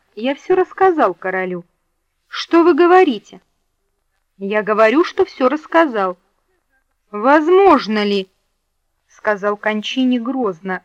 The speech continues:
подходя к нему. «Дайте мне кончить. Говорите скорее». Король, как я этого и ожидал, не поверил ни одному слову в моем рассказе.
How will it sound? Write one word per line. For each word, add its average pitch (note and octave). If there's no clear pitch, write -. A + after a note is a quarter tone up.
подходя A#3
к -
нему. F#3
«Дайте G#3
мне D#4
кончить. G3
Говорите A#3
скорее». G3
Король, D4
как A#3
я G#3+
этого G#3
и F#3+
ожидал, G3+
не B3
поверил C#4+
ни B3
одному B3+
слову C#4+
в E3
моем F#3+
рассказе. F#3